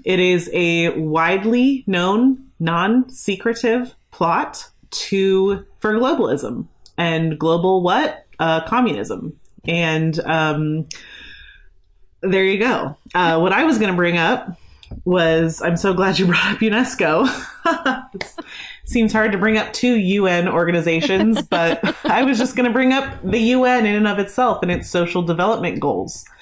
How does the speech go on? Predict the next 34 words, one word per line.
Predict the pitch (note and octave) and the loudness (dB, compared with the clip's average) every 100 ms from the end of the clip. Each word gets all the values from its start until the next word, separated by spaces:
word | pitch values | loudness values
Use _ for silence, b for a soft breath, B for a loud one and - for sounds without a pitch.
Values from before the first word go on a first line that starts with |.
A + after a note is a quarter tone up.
| B B B | B B B
Um, | D3+ D#3 D3 D3+ D#3 - | 0 0 0 -4 -6 -10
so | - D#3+ | -2 0
actually, | D3 F3 - G3+ E3+ D#3 D#3 - - | 0 -2 -2 -2 0 0 -2 -4 -10
I | |
think | E3+ C4 | -2 0
it | C4 | 0
was | E3+ - | -2 -2
two | - | -4
thousand | F3 D#3 D#3+ C#3+ | -2 -4 -4 -4
fifteen | F#3 - F3 E3 | -6 -4 -4 -2
or | D3+ | -4
sixteen. | - E3 - D#3+ C#3 C#3+ D#3 | -6 -8 -6 -4 -4 -4 -8
I | D#3+ | -6
need | E3+ | -4
to | D3+ | -4
look | C#3+ - | -6 -6
that | C#3+ | -4
up. | D3 - - B B B B B | -4 -4 -16 B B B B B
Um, | D#3 D3+ | -2 -2
so | C#3+ | 0
it | F3+ | 0
was | F#3+ - | 0 -4
either | A2+ F3+ G#3+ G3+ F#3 F#3 F3+ F3 E3 - | -2 0 0 2 2 4 2 2 -4 -14
shortly | - - A3+ A3 | -4 0 2 2
before | F#3+ G3 - G#3 G#3+ A3+ A#3+ - | 0 -2 0 0 2 2 2 2
or | F3 E3+ E3 D#3+ | 2 2 2 2
around | E3+ E3+ F#3 G3+ | 2 2 2 0
the | |
time | F3+ E3+ D#3+ | 0 -2 0
we | E3 | 0
started | E3 - D#3 D3+ | -2 -2 0 0
this | D3+ - | -2 -2
podcast, | - - - D#3+ D#3+ F3 - - | -2 0 -2 -2 -2 -6 -14 -16
um, | - D3+ D3 C#3+ C#3+ C#3+ | -4 -2 0 -2 -6 -8